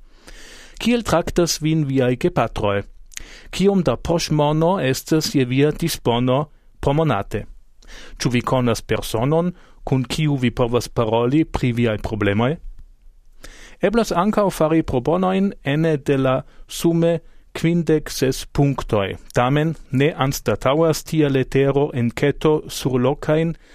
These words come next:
pridemandadojn kaj pli fruajn rezultojn de laborgrupoj kolektitaj ekzemple en la porjunulaj domoj. La kvalito certe tie dependas ĉiam de la vigleco kaj la diligenteco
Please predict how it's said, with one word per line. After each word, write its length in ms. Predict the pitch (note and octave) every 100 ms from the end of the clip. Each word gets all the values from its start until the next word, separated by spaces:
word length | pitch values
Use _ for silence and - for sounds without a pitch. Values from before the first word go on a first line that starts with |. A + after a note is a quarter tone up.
| - - _ -
pridemandadojn 1200 | - D#3 C#3+ C3 A#2+ A2 A2+ B2 D3 D#3+ E3 F3+ -
kaj 420 | C#3+ D3 D#3 E3 -
pli 200 | D3+ D#3+
fruajn 600 | - D3+ D3+ C#3+ C#3+ D3 - -
rezultojn 680 | C3 B2 D3+ D3+ D3+ C#3 C3+
de 100 | B2
laborgrupoj 800 | A#2 A2 A2 G#2+ E3+ - E3+ F3 - - -
kolektitaj 840 | D#3 D3+ - - D3 - C#3 C#3
ekzemple 600 | C3 - C#3 B2+ A#2+ B2 B2+ - - -
en 280 | D#3+ F#3+ - -
la 200 | C3+ C#3+
porjunulaj 920 | - C3+ B2+ B2 B2+ C3 C3 C3 C3+
domoj. 480 | A#2 A2 A2 G2+ - - _ _ - - - - - -
La 100 | B2+
kvalito 600 | - A#2+ E3 G3+ G3 F#3+
certe 560 | - C#3 C#3+ - C3+
tie 460 | - - D3+ E3+ E3+
dependas 640 | C#3+ B2+ C3+ C3+ C3 - -
ĉiam 460 | - D3 D3 D#3 - - - - -
de 100 | A#2
la 100 | A2
vigleco 640 | A#2 - C#3+ F3+ - G3+
kaj 180 | - A#2+
la 140 | A2+
diligenteco 1000 | G2+ C#3+ B2+ A#2+ G#2+ - D3 E3 - E3